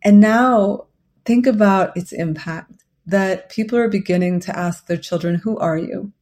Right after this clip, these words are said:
What, what name do you like? What pronouns do you like? Um, what, what's your gender?" If you ask every child that, I'm talking about cis children as well. Think about what that does. It says, "You get to tell us who you are.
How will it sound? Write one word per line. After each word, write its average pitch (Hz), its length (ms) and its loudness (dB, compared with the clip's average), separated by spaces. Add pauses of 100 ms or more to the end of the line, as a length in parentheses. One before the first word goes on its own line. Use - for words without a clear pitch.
What, 214 320 -2
what 220 260 -2
name 190 300 2
do 175 80 -4
you 170 100 -2
like? 170 420 -6 (200)
What 202 180 -2
pronouns 180 560 0
do - 80 -10
you 170 140 -2
like? 175 500 -4
Um, 180 240 -4
what, 220 300 0 (240)
what's 208 240 -2
your 196 100 2
gender?" 170 560 -4 (580)
If 202 140 -10
you 220 80 0
ask 254 360 -2 (520)
every 214 340 0
child 165 460 -8
that, - 300 -12 (320)
I'm 202 120 2
talking 208 220 0
about 196 180 -2
cis - 400 -8
children 185 600 -2
as 175 160 -4
well. 180 540 -4 (160)
Think 240 180 -2
about 214 300 0
what 185 180 -2
that 190 200 -2
does. 170 340 -2
It 202 180 -6
says, 196 260 -4
"You 226 180 2
get 240 220 -2
to 190 80 -6
tell 185 460 -6
us 175 260 -4
who - 140 -6
you 170 280 -2
are. - 360 -10